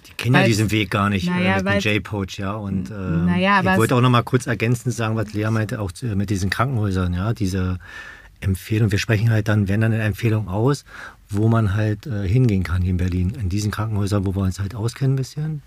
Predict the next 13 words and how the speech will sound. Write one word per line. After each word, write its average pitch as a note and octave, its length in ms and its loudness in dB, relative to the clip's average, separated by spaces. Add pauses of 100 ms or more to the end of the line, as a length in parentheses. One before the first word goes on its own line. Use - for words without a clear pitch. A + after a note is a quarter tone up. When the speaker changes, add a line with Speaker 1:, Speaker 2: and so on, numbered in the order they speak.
Speaker 1:
mit A2 100 -6
den A#2 120 -4
Ärzten A2 300 -6
auch G#2+ 60 0
ein G#2+ 80 0
bisschen A2+ 220 0
vernetzt A2 360 -2
sind A#2 220 0 (240)
und F#2+ 120 0
geben G#2+ 200 6
den G#2 140 6
Betroffenen G#2 480 2
halt G#2+ 240 0